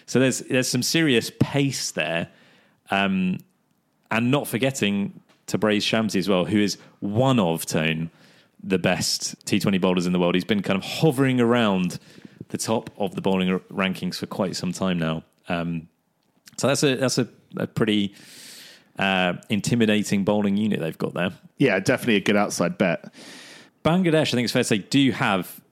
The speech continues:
Speaker 1: some of the most exciting cricketers in the tournament.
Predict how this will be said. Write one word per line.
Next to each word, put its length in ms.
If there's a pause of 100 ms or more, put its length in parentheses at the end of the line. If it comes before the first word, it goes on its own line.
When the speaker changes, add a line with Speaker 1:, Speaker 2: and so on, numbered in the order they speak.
Speaker 1:
some 480
of 300
the 80
most 280
exciting 460
cricketers 340
in 300
the 80
tournament. 600